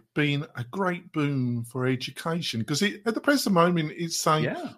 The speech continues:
Speaker 1: "Oh, everybody's gonna be replaced and the world's gonna collapse." But I actually see one of the great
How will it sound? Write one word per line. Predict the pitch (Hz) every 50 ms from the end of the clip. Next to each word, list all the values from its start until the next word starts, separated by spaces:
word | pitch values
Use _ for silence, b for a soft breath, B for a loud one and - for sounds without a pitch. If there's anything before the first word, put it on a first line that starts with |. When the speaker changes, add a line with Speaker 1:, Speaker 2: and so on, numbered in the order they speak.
| _
Speaker 1:
"Oh, | - - 80 170
everybody's | 180 165 170 156 160 165 160 139 -
gonna | - 165 151 143
be | 139 143 143 139 135
replaced | 127 127 131 131 123 127 - - 151 135 139 135 117 113 107 - - - -
and | - 120 120 120 120 117 120 123 -
the | 131 123
world's | 120 135 135 131 131 123 117 -
gonna | - 135 123 120 117
collapse." | 120 - - 139 135 143 143 131 - - - - - b b b b b b b b b _
But | 202 190
I | 208 208 214 240
actually | 277 277 - - - 202 147
see | - - 202 190
one | 175 185 180 170
of | 165 160
the | 147 151
great | 139 - - 147 156 156 156 151 147 - -